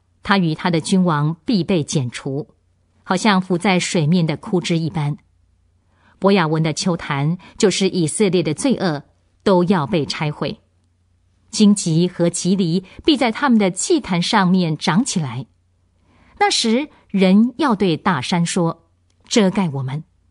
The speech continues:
对小山说：“倒在我们身上。”以色列啊，从基比亚的日子以来，你就犯罪。他们仍然留在那里。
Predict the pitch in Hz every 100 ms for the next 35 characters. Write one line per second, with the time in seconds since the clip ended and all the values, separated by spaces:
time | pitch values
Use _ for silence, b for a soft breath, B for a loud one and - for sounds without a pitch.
0 | _ _ _ _ 220 180 160 - 175 135
1 | 185 170 - 160 156 b b b - 240
2 | 175 233 190 165 147 - 220 185 196 147
3 | _ _ _ _ _ _ _ _ _ _
4 | - 170 - 180 160 143 135 - _ _
5 | _ _ b b b 254 285 349 403 233
6 | 220 190 185 330 254 190 160 143 139 160
7 | 190 _ - 233 233 202 - 302 175 -
8 | 165 - _ _ _ _ _ - 214 185
9 | 170 170 214 320 262 202 196 165 190 175
10 | 180 151 147